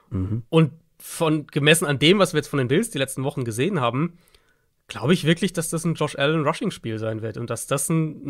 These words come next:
Speaker 2: ein wichtiger Faktor sein wird, wie sie den Ball bewegen, was den Patriots dann auch, denke ich, wieder Probleme bereiten kann. Also ich vermute, es könnte, es könnte so ein Spiel werden, wo sie,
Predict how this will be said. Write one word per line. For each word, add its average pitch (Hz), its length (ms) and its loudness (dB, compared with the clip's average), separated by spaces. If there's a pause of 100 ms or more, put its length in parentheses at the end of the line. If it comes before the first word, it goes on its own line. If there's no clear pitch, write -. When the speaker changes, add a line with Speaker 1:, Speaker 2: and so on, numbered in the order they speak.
(120)
Speaker 2:
ein 123 40 -8
wichtiger 147 340 -2
Faktor 151 280 -4
sein 139 140 0
wird, 131 120 -4
wie 131 80 -6
sie 120 80 -8
den 120 120 -4
Ball 143 160 2
bewegen, 123 400 -4
was 127 180 -2
den 127 100 -4
Patriots 139 420 -2
dann 143 160 0
auch, 143 280 -2 (640)
denke 151 360 6
ich, 190 200 2
wieder 190 140 4
Probleme 175 340 2
bereiten 113 300 -2
kann. 110 160 -8
Also 113 100 -6
ich - 140 -12 (420)
vermute, 165 400 0
es 202 140 2
könnte, 208 160 2
es - 80 -4
könnte 247 180 6
so 254 60 0
ein 233 60 -2
Spiel 226 220 -2
werden, 202 240 2
wo 185 60 -2
sie, 180 300 0